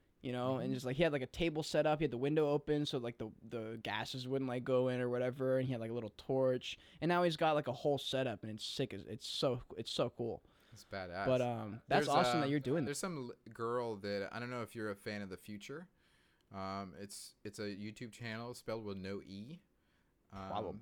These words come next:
Speaker 1: Honestly, there's so many
Speaker 2: it's a,
Speaker 1: YouTube channels.
Speaker 2: it's a
Speaker 1: I've
Speaker 2: bald,
Speaker 1: probably seen
Speaker 2: bald
Speaker 1: it.
Speaker 2: Asian guy who talks about, um, client work and, and,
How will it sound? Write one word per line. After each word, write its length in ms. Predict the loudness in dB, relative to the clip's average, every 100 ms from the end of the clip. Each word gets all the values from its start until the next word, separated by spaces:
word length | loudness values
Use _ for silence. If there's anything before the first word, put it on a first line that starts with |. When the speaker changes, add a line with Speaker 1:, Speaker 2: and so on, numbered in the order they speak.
| -6
Speaker 1:
Honestly, 380 | -4 -4 -4
there's 180 | -4 -4
so 200 | -2 0
many 160 | 0 -2
Speaker 2:
it's 140 | -2
a, 80 | -2
Speaker 1:
YouTube 100 | -4
channels. 440 | -4 -4 -4 -6
Speaker 2:
it's 120 | -4 -4
a 20 |
Speaker 1:
I've 80 | 4
Speaker 2:
bald, 320 | 6 6 6
Speaker 1:
probably 220 | 2 0
seen 80 | 2
Speaker 2:
bald 220 | 4 4
Speaker 1:
it. 60 | 4
Speaker 2:
Asian 400 | 2 0 -2 0
guy 360 | 2 4 2
who 200 | -2 -6
talks 340 | -6 -4 -4 -4
about, 420 | -2 0 0 -4 -10
um, 600 | -6 -4 -4 -6 -8 -12 -16 _ _ _
client 420 | -10 -4 -2 -4
work 500 | -2 2 2 0 -4
and, 380 | -6 -6 -6 -8 -10
and, 380 | -12 -10 -12